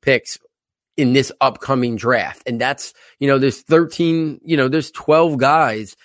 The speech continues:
that I think could warrant top fifty selections in this upcoming draft. So it's hard for me, you know, guys like George Pickens and David Bell, it's hard for me to get them over guys. So, you know,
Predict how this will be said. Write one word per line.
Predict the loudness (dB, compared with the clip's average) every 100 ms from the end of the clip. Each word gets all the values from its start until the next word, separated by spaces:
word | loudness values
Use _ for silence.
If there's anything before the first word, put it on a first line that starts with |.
| _
that | -6
I | -2 -2
think | -2 -4 -2
could | -2 -2
warrant | 0 -2 0 -2 -4
top | -4 -4
fifty | -4 -6 -4
selections | -6 -2 0 0 -2 -6 -4
in |
this | -6 -6
upcoming | -8 -4 -4 -4
draft. | -2 0 0 -2 -16 _ _ _ -2
So | 0 2
it's | 0
hard | 2 2 2
for | -4
me, | -4 -2 -2 -4 -6 _ _
you | -2
know, | -2 -2 -12 -20 _ _ _
guys | -2 0
like | -2 -2
George | -2 -2 0
Pickens | -2 0 -4 -4
and | -2
David | 0 -2 -4
Bell, | 0 2 0 -2 -8 _ _ -8
it's | -4
hard | 0 0 0
for | -2
me | -2
to | -2
get | 0 -2 0
them | -2 0
over | -2 0 -2
guys. | -2 0 0 -2
So, | -6 -2 -2 -2 -4
you |
know, | -4 -4